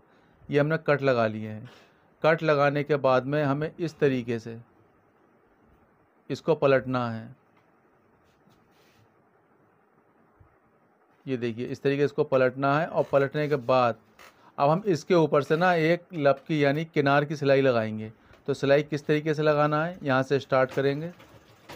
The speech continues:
और बिल्कुल किनार किनार यहाँ पर सिलाई लगाएंगे, ठीक है। इसमें मोती हैं, मोती को बचाते हुए हमें लगाना है, इससे सुई ना टूटे हमारी।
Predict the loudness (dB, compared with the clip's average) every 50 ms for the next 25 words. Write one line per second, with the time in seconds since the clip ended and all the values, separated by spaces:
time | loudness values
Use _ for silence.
0 | -20 _ _ -20 _ _ _ -20 -20 _ -20 -20 -20 -20 -20 -20 -20 -20 -20 _
1 | _ _ -20 -20 -20 -20 -20 -20 -20 -20 -20 -20 -20 -12 -2 2 4 4 4 4
2 | 2 0 -2 0 -4 -4 -4 -2 -2 0 2 2 2 0 0 -2 0 0 0 0
3 | 0 -2 -2 -2 -4 -6 -6 -2 0 0 2 2 0 -2 -4 -4 -8 -8 -12 -12
4 | -10 -12 -10 -8 -8 -10 -10 -14 _ _ _ _ _ -20 _ -20 _ _ _ _
5 | _ _ _ _ _ _ _ _ _ _ _ _ _ _ _ _ _ _ _ _
6 | _ _ _ _ _ _ _ _ -14 -10 -8 -6 -6 -4 -2 -4 -4 -4 -6 -6
7 | -6 -4 -4 -6 -4 -6 -6 -6 -8 -10 -8 -8 -4 -4 -2 0 0 0 0 0
8 | 0 -4 -4 -4 -4 -4 -4 -4 -6 -6 -8 -6 -6 -6 -4 -4 -4 -4 -4 -4
9 | -4 -6 -8 -14 -16 -8 -6 -4 -4 -4 -6 -6 -8 -10 -8 -6 -6 -6 -4 -6
10 | -8 -10 -12